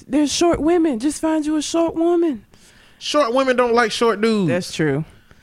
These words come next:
Speaker 2: You know what I mean?
Speaker 1: 'Cause these
Speaker 2: So
Speaker 1: basketball players be with women that's, like, five feet taller. And I'm like, "That, like, that is such a
Speaker 2: Like,
Speaker 1: difference."
Speaker 2: sh-, short dudes is one of those things that women universally
Speaker 1: <laughs>
Speaker 2: like, if there was,
Speaker 1: Yeah.
Speaker 2: if there was a place called Build-A-Bay,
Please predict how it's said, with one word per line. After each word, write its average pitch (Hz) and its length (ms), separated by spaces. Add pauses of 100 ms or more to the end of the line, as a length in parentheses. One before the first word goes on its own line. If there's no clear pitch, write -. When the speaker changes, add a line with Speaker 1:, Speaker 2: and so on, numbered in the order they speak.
(120)
Speaker 2:
You 170 140
know 247 120
what 269 60
I 294 40
mean? 285 100
Speaker 1:
'Cause - 140
these 254 180
Speaker 2:
So 233 80
Speaker 1:
basketball 220 540
players 208 340
be 226 160
with 196 160
women 214 220
that's, 202 180
like, 185 240
five 226 400
feet 233 200
taller. 302 240
And 311 60
I'm 285 80
like, 381 160
"That, 539 220
like, 480 380
that 508 180
is 466 100
such 453 260
a - 20
Speaker 2:
Like, 403 120
Speaker 1:
difference." 220 480
Speaker 2:
sh-, 180 280
short 208 360
dudes 202 440
is 156 100
one 170 220
of 170 60
those 160 260
things 156 400
that 135 220
women 147 280
universally 135 1000 (360)
Speaker 1:
<laughs> 220 340 (460)
Speaker 2:
like, 202 340
if 170 220
there 226 240
was, 196 680
Speaker 1:
Yeah. 277 420
Speaker 2:
if 151 100
there 220 180
was 220 140
a 190 80
place 196 240
called 165 400
Build-A-Bay, 147 600